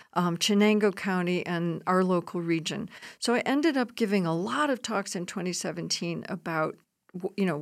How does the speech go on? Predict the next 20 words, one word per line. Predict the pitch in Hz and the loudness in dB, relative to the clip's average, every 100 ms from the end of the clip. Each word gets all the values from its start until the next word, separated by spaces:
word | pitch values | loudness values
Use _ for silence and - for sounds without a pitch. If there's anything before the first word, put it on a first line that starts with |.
| 165 | -4
Russia, | 165 180 - 208 | 2 2 2 4
Russia, | 190 185 185 | 4 2 0
Russia. | 190 180 180 | 0 0 -2
What | 170 226 | 2 2
is | 269 254 | 4 0
this | - 208 196 | 0 0 0
all | 180 180 | 0 0
about? | 170 165 - - | 2 4 2 0
<laughs> | - - - - - - | -14 -16 -16 -18 -20 0
Um, | 214 208 196 - 208 | 6 6 6 2 2
and | 214 208 208 202 - | 4 4 2 -2 -2
I, | 208 202 202 196 - - | 0 2 2 0 -2 -2
uh, | 214 202 - 76 - - _ - | 0 0 -2 -4 -10 -20 _ -4
I | |
put | 214 - 294 294 | -4 -2 -4 0
together, | 277 - 208 202 202 190 | -4 0 2 4 2 2
I | 190 | 0
started | 185 262 247 240 - | 0 0 0 0 -6
c-, | - | -8
compiling | - 196 185 254 339 320 233 170 175 | -2 0 -2 -6 -2 2 2 2 -4